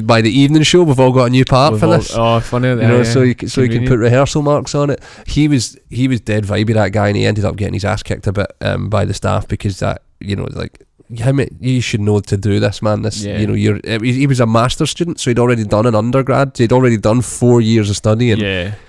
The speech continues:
Speaker 1: Um, come over and, oh, yeah. And just, just mental.
Speaker 2: Yeah.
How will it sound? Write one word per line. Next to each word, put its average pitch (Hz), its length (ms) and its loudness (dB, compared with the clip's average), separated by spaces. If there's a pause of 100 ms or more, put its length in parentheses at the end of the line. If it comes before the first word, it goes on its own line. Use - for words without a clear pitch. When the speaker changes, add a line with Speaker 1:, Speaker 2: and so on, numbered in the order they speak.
(580)
Speaker 1:
Um, 107 360 2 (100)
come 113 220 2
over 104 320 2
and, 101 240 -2 (140)
oh, 104 320 -2
yeah. 107 300 0 (280)
And 113 280 0 (560)
just, 123 380 0 (760)
just 104 280 -4
mental. 104 520 -4 (180)
Speaker 2:
Yeah. 98 380 -10